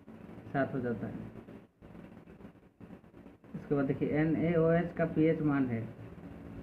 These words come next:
ए में है सात, बी में है सात से कम, सी में है सात से अधिक और डी में है शून्य। तो इसका क्या हो जाएगा, option सी right ऑप्शन, सात से अधिक। बीस में देखिए, निम्न में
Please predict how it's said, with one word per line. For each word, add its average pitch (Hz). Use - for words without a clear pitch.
ए 143
में 147
है 151
सात, 160
बी 135
में 147
है 151
सात 151
से 151
कम, 165
सी 151
में 147
है 147
सात 143
से 156
अधिक -
और 127
डी 143
में 151
है 165
शून्य। 120
तो 123
इसका -
क्या 170
हो 165
जाएगा, 165
option 147
सी 170
right 123
ऑप्शन, 113
सात 135
से 151
अधिक। 113
बीस 151
में 165
देखिए, 143
निम्न 170
में 175